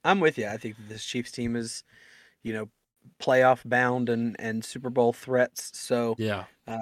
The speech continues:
Speaker 1: I see no, no reason that this game should ever be in doubt
Speaker 2: Yeah.
Speaker 1: for the Kansas City Chiefs. Uh, I think that they absolutely come in and demolish these Vega Raiders. Um,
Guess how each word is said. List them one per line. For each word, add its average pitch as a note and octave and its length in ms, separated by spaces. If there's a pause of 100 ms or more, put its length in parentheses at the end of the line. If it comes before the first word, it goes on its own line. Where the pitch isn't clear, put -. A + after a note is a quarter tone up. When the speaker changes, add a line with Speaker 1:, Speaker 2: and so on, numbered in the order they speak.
(100)
Speaker 1:
I A#2 60
see C3 200
no, C3 580
no D#3+ 500
reason C#3 480
that A#2 140
this A#2+ 180
game A#2+ 260
should A2+ 300
ever B2 340
be A#2 480 (380)
in A2+ 280
doubt G2+ 500 (220)
Speaker 2:
Yeah. G2 200
Speaker 1:
for - 160
the A2 60
Kansas G#2 340
City F#2+ 180
Chiefs. - 460 (100)
Uh, G#2+ 80
I G2+ 100
think A2 220
that G2+ 100
they G#2 140
absolutely G#2 420
come A2 200
in G#2 100
and G#2 160
demolish G#2+ 720 (840)
these A2 440 (840)
Vega A#2+ 380
Raiders. A2+ 680 (760)
Um, A#2 480